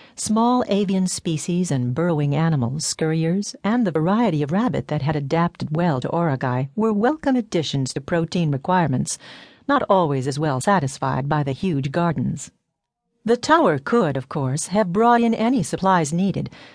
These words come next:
but it had become a matter of family pride and honor for this household to supply its own needs, human and Merdini, either from the high plateaus and valleys behind Oragai City or from their fields.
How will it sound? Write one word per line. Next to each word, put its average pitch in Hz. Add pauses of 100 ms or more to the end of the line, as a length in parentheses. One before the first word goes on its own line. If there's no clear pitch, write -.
(200)
but 240
it 233
had 277
become 269
a 254
matter 226
of 143
family 233
pride 190
and 196
honor 156
for 147
this 185
household 131
to 156
supply 180
its 160
own 175
needs, 135 (320)
human 240
and 240
Merdini, 131 (500)
either 185
from 170
the 131
high 175
plateaus 196
and 139
valleys 175
behind 160
Oragai 160
City 247 (400)
or 226
from 196
their 170
fields. 127